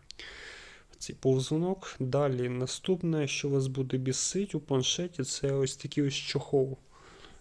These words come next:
Магнітний такий чохол, що коли ви прикладаєте, у вас екран блокується. Так ось, оцей чохол якось не фуричить з цим планшетом. І по факту, коли ви дивитесь відео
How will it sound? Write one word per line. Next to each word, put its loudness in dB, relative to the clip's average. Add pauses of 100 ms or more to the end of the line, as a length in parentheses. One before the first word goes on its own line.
(140)
Магнітний 2
такий -4
чохол, -2 (680)
що -6
коли 6
ви 6
прикладаєте, 2
у 2
вас 2
екран 2
блокується. 0
Так -2
ось, 2
оцей -2
чохол -2
якось 0
не 0
фуричить 0
з -6
цим 2
планшетом. 0 (920)
І 4 (180)
по 4
факту, 0
коли 4
ви 6
дивитесь 4
відео 4